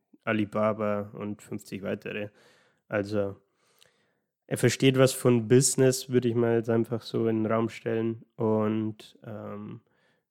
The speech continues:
genau. Ja, würd ich, würd ich so in den Raum stellen und stehen lassen.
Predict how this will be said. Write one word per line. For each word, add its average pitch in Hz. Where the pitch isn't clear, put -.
genau. 113
Ja, 156
würd 127
ich, -
würd 127
ich 120
so 131
in 120
den 117
Raum 123
stellen 127
und 123
stehen 135
lassen. 110